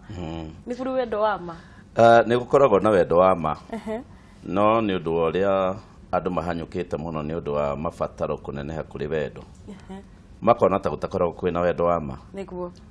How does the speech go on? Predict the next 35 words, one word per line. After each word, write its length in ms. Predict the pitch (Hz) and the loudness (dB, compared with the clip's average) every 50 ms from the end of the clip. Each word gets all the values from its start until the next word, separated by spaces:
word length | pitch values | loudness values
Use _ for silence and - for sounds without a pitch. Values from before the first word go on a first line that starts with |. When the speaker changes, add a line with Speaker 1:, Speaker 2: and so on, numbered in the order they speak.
| - - - - - | -20 -20 -20 -10 0
Speaker 1:
No 240 | - 117 135 143 | 4 8 8 8
wendo 300 | 135 120 104 95 87 110 | 10 8 6 6 6 2
nĩ 120 | 107 98 - | 2 2 0
ũkoragwo 420 | - - 104 95 87 82 78 69 | -2 0 0 0 0 0 -4 -6
kuo. 300 | - - - 82 82 87 - - - - - | -8 -10 -10 -10 -10 -10 -10 -14 -20 -14 -10
Speaker 2:
Wendo 240 | 202 214 190 220 214 | -10 -6 -4 -4 -6
wĩ 180 | 190 185 180 | -4 -6 -8
kuo. 340 | 175 - - 170 151 151 147 - | -10 -12 -14 -14 -12 -14 -8 0
Speaker 1:
Tondũ 280 | - 95 98 92 92 98 | 2 4 4 4 6 8
wathondeketwo 1080 | 107 113 110 98 90 85 80 76 - 90 - - 98 95 92 - - 90 95 92 - - | 10 10 8 8 4 0 0 0 -2 -4 -2 -2 -2 -2 -2 -4 -6 -6 -6 -6 -6 -6
ũrehe 400 | 90 90 92 92 92 92 98 95 92 | -2 0 0 0 0 0 0 0 0
andũ 140 | 76 71 73 | 0 -4 -6
hamwe 300 | 80 78 78 76 73 65 | -8 -8 -6 -8 -8 -6
mendane, 460 | 76 82 80 80 67 69 69 67 73 | -6 -4 -4 -4 -4 -6 -8 -8 -8
mahikanie, 800 | 71 67 71 76 76 - - 90 82 78 80 82 82 82 76 - - - - - - | -10 -10 -10 -12 -12 -8 -6 -6 -6 -4 -6 -6 -6 -6 -6 -6 -10 -16 -20 -10 -6
magĩe 300 | 82 87 90 98 104 104 | -4 -2 0 0 -2 -2
ciana 300 | - - 80 78 90 90 | -4 -6 -6 -6 -8 -8
cia 240 | - 76 73 73 | -8 -8 -6 -4
wendo. 340 | 78 85 82 73 - - - - - - - - | -4 -4 -4 -6 -8 -10 -16 -20 -20 -20 -20 -20
Speaker 2:
Mhm. 400 | - - 202 - - - 220 240 | -18 -18 -18 -18 -18 -16 -8 -2
Speaker 1:
No 140 | - 123 139 | 2 2 2
rĩu 140 | 131 120 110 | 2 2 0
nĩ 140 | 110 120 | 0 -2
ũndũ 80 | 110 95 | 0 0
wa 140 | 95 90 92 | 0 2 0
gũkorwo 280 | 101 - - 90 92 85 | 0 -2 -2 -2 -2 -4
gũtarĩ 200 | 80 - 92 87 80 | -4 -2 -2 -2 -2
na 80 | 80 | -4
wendo, 220 | 80 78 78 - 82 | -4 -4 -6 -6 -8
twana 280 | - 90 87 92 113 | -6 -4 -4 -4 -4
tũmwe 280 | 113 - 85 78 78 71 | -6 -8 -10 -10 -8 -8
ti 100 | - 87 | -10 -10
twa 200 | - - 95 90 | -6 -4 -2 -2
wendo 240 | 85 76 71 69 71 | -2 -2 -4 -8 -12
tũciarĩtwo. 680 | - - 71 78 78 78 78 76 73 71 - - 67 | -14 -16 -14 -10 -8 -8 -6 -6 -8 -10 -12 -16 -20